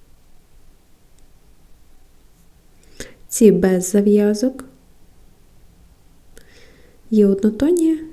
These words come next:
а є із зображеннями, вісімдесят чотири гривні. Чорні із зав'язками, вісімдесят вісім гривень.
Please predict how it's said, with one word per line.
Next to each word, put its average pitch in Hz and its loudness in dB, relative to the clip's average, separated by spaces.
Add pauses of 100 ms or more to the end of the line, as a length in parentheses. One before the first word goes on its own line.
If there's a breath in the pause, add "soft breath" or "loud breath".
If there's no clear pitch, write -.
(280)
а 208 0
є 190 0
із 196 -2
зображеннями, 262 0
вісімдесят 233 -2
чотири 226 0
гривні. 220 0 (720 soft breath)
Чорні 220 2
із 220 2
зав'язками, 202 0
вісімдесят 214 -2
вісім 190 -2
гривень. 190 -4